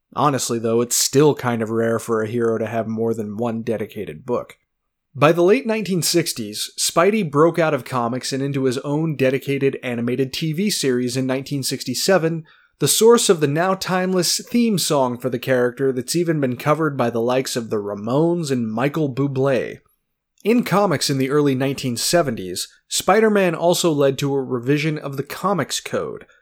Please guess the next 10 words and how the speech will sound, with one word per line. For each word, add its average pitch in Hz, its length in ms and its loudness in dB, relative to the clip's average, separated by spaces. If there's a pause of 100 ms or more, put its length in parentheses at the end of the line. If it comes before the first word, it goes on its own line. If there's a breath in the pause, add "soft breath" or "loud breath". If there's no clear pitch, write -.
(200 soft breath)
a 127 100 -2
group 151 240 2
of 123 200 2
rules 147 380 2
that 135 180 0
govern 151 280 4
the 131 60 -2
content 175 560 -2
of 117 100 -2
comics 127 480 -2